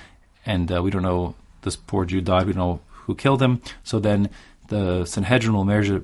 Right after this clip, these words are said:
out which is the closest town to the corpse, and the elders of that town will have to do a special procedure, which we'll describe at length, and they have to say certain things, and what they have to say has to be said in Hebrew,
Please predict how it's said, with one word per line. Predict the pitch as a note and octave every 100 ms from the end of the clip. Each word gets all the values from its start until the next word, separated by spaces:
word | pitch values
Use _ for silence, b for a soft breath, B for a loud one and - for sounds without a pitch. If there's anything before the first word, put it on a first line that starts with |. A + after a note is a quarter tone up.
| -
out | G#2+ G2+ - -
which | -
is | G#2+
the | G#2
closest | - G#2 - G#2
town | - G#2+ G#2+ A#2+
to | A#2+
the | F#2 F2+
corpse, | F2 - F3+ G3 - B B B
and | - G#2+
the | A2+
elders | A2+ A2
of | G2
that | G2 F2+
town | C3 C3+
will | A2
have | G#2 G#2
to | G2+ F#2+
do | F#2
a | F#2+
special | - G#2 F#2
procedure, | F2 - E3+ G3 G#3 B B B
which | -
we'll | G2
describe | E2+ - G#2+ F#2
at | -
length, | D#3 A3+ - B B B B B
and | D#3 D#3 D3 C#3 A#2 - - _ -
they | A2
have | G2+
to | G2
say | A2+ G#2+
certain | - G2+
things, | G#2+ D3 D3+ A#2
and |
what | G#2+ G#2
they |
have | G2+
to | -
say | C#3+ B2
has | G#2 G2
to | -
be |
said | - G#2+ G2+
in | - G#2+
Hebrew, | F#2+ F#2 F2+ G#3+